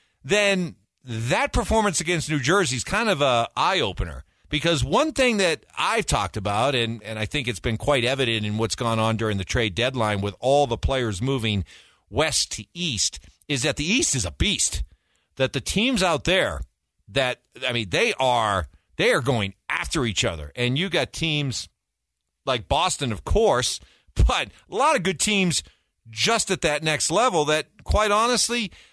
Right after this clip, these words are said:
uh, easily could end up beating Boston and being in the Stanley Cup Finals. And, of course, we're talking about Tampa. We're talking about Carolina. And after what I saw from New Jersey, talk about New Jersey. New Jersey came in, and very rare is the hockey team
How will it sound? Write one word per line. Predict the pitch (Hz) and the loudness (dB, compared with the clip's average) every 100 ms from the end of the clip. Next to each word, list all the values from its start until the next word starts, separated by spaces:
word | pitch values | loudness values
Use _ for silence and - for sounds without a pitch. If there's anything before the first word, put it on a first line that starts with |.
| _ | _
uh, | 160 160 | -2 -2
easily | 202 214 220 | 0 0 0
could | 196 220 | 2 2
end | 233 | 2
up | 226 | 0
beating | 156 269 294 | 0 0 0
Boston | 160 76 - - 64 - - | -2 -6 -10 -12 -16 -18 -4
and | 139 131 127 | 0 0 0
being | 147 | 0
in | 131 120 | 0 0
the | |
Stanley | 104 131 110 | 0 0 0
Cup | 113 95 | -2 -2
Finals. | 107 85 - | -4 -6 -8
And, | 123 | -8
of | |
course, | - 156 | -2 -2
we're | 175 | -2
talking | 151 180 208 190 | 0 0 2 0
about | 139 107 | 0 0
Tampa. | - 107 80 92 | -2 -4 -6 -8
We're | 120 | -8
talking | - - 139 180 214 | -10 -2 0 0 0
about | 190 151 | 0 0
Carolina. | 123 135 117 107 92 78 - _ _ | 0 -2 -4 -4 -8 -12 -20 _ _
And | 156 165 | -4 -2
after | 185 185 | -2 0
what | 196 196 | 2 2
I | |
saw | 185 208 | 2 2
from | 202 202 | 0 0
New | 196 | -2
Jersey, | 190 160 214 202 240 - _ | 0 2 2 0 -6 -8 _
talk | - - 196 | -14 -4 -2
about | 220 208 202 | 2 2 2
New | 190 | 0
Jersey. | 135 160 247 139 90 - - _ _ | 2 2 2 0 -6 -14 -20 _ _
New | 165 | -2
Jersey | 190 320 330 | 2 2 2
came | 269 220 208 202 | -2 -2 0 2
in, | 180 98 | 0 -2
and | - 151 147 147 143 | -4 0 0 0 -6
very | 139 123 165 294 320 285 226 - _ _ | -10 -2 2 4 4 2 0 -4 _ _
rare | 104 135 196 147 76 - _ | -2 0 2 0 -2 -12 _
is | 156 135 | -2 0
the | 151 | -2
hockey | 165 202 175 | 0 -4 -4
team | - 117 92 85 | -4 -4 -4 -6